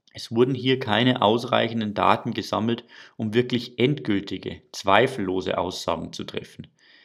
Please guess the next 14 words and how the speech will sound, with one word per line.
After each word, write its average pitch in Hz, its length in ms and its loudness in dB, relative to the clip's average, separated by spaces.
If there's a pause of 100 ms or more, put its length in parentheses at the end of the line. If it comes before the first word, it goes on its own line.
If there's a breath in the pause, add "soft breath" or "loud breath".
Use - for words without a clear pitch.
(200 soft breath)
Nichtsdestotrotz - 1200 0 (100)
scheinen 117 480 2
die 113 140 0
Ergebnisse 107 580 -2
logisch. 117 580 2 (320)
Ja. 110 320 -4 (1200 loud breath)
Meiner 110 300 8
Meinung 104 300 6
nach 92 380 0
macht 98 260 -4
das 95 160 -6
Ganze 98 360 -4
einfach 95 480 -10
auch 92 300 -6